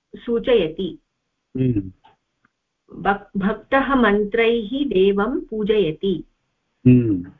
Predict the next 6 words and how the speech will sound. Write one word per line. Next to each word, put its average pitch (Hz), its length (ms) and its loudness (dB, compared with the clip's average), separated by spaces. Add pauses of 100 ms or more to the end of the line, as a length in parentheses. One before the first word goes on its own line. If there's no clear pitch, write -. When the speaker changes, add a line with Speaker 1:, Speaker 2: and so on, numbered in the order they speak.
(220)
Speaker 1:
अर्चकः 220 840 -10 (880)
कलशैः 254 840 -2
तीर्थम् 247 680 -4 (180)
आनयति। 202 840 0 (580)
Speaker 2:
हम्म। 101 380 8 (920)
Speaker 1:
ग्रामीणाः 220 1120 -2